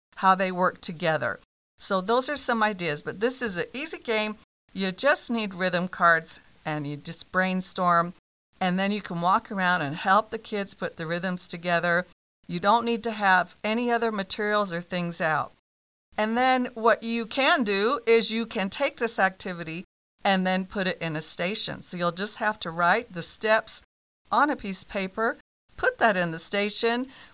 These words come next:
with the flashcards. You'll need a piece of paper that has the, uh,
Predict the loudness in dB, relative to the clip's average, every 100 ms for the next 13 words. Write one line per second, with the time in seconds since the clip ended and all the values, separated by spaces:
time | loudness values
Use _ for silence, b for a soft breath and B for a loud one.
0 | 0 2 2 -2 4 6 6 2 2 6
1 | 6 4 -2 -2 _ _ _ _ _ -20
2 | -16 -6 -2 -2 -2 -2 -4 -2 -2 0
3 | -2 -6 _ _ _ _ -4 0 0 0
4 | -2 0 0 0 -2 0 4 6 4 0
5 | -2 -2 0 -2 -2 -2 0 -4